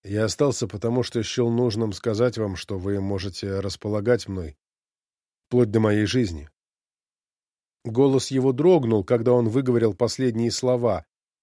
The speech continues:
и крупное лицо залилось коричневым румянцем. Катя со всей силой прижимала руки к груди. Рощин понял по глазам её, что нужно подойти и помочь ей.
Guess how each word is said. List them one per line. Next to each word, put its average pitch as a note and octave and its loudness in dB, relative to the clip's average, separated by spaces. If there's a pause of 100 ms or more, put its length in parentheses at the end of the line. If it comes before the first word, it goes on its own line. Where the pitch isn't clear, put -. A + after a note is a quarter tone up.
(100)
и C#3+ 0
крупное D3+ 2
лицо D3 0
залилось C#3 0
коричневым C#3 -2
румянцем. A#2 -6 (1200)
Катя F3+ 2
со D#3+ 2
всей F3 -2
силой D3+ 2
прижимала B2+ 2
руки B2 0
к A2 -4
груди. G#2 -4 (1120)
Рощин C#3 4
понял D3+ 4
по C3+ -2
глазам C#3 4
её, A#2 2
что A#2+ -6
нужно B2 -2 (420)
подойти B2 -2
и C3 -2
помочь D#3+ 0
ей. - -20